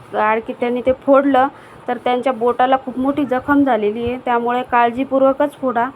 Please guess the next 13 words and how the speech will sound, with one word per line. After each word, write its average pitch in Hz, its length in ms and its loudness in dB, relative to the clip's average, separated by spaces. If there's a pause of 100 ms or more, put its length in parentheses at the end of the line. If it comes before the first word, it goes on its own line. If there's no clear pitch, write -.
(440)
ज्याला 247 220 0
घरी 254 320 -2
फोडता 247 500 0
येत 277 140 0
असेल 285 320 0
त्यांनीच 285 340 2
घरी 247 220 2
कैरी 247 440 -2
फोडून 247 360 -2
घ्या, 240 140 0
नाहीतर 247 300 -2
बाहेरून 254 420 0
कैरी 247 360 -2